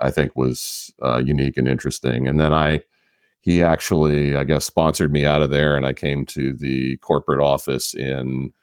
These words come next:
ninety-eight. And I think we probably would have crossed paths then. I also, you know, when I was thinking about this, I actually remember that I, um, Dave and I and some other people actually did some store visits on the East Coast, and I had dinner at your house in Virginia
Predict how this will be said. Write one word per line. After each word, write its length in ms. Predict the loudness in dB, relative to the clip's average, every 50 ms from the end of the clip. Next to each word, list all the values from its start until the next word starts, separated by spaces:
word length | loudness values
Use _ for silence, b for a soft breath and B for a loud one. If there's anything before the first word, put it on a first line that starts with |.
| _ _ -8 -2
ninety-eight. 540 | 0 0 2 2 2 0 0 2 2 2
And 100 | 0 0
I 60 | 0 0
think 160 | 0 0 0
we 100 | 0 0
probably 300 | 0 0 0 2 2 2
would 120 | 2 0
have 100 | -2 -4
crossed 500 | _ 0 0 0 0 -2 -6 -14 -16 _ -6
paths 440 | -2 -2 0 0 -2 -4 -6 -12 -12
then. 400 | -10 -8 -8 -6 -6 -8 -8 -10 _ _ _ _ _ _ -2
I 100 | 0 2
also, 420 | 4 4 4 2 4 4 4 4 4
you 140 | 4 4 4
know, 120 | 4 6
when 140 | 6 4 4
I 20 |
was 120 | 2 2 2
thinking 200 | 2 4 4 4
about 220 | 4 2 2 2
this, 180 | 0 -2 2 4
I 100 | 4 4
actually 320 | 4 2 0 0 -2 0
remember 460 | 0 0 0 0 0 0 0 0 0
that 140 | 0 0 0
I, 320 | 0 0 -2 -2 -4 -4
um, 360 | -4 -4 -4 -4 -4 -4 -6 -8 _ _ _ _ _ _ _ _ _ _ _ _ _ 2
Dave 220 | 2 4 4 4
and 100 | 4 4
I 180 | 4 4 4 2
and 140 | 2 0
some 140 | 0 0 0
other 240 | 2 2 2 2 0
people 400 | 0 -2 -2 0 2 2 4 4
actually 380 | 4 2 0 -2 -6 -4 -4 -4
did 260 | -2 -2 -4 -4 -4
some 160 | -6 -8 -8
store 300 | -6 -2 0 2 2 2
visits 360 | 2 0 -2 -2 -4 -6 -4
on 120 | -4 -2 -2
the 80 | -4
East 280 | -4 -4 -6 -6 -6 -4
Coast, 320 | 0 0 0 0 -2 -2
and 80 | 0 2
I 60 | 2
had 240 | 2 0 -4 -10 -4
dinner 420 | 0 2 2 4 4 2 2 2
at 140 | 0 -2 -2
your 300 | -2 0 2 2 0 0 -4
house 760 | -12 -20 -12 -4 0 2 2 2 2 0 -2 -2 -4 -6 -6 -2
in 400 | 0 2 2 2 2 0 -2 -6
Virginia 1000 | -4 -2 -2 -2 -2 -4 -4 0 2 4 4 4 2 2 2 2 2 0 -2 -4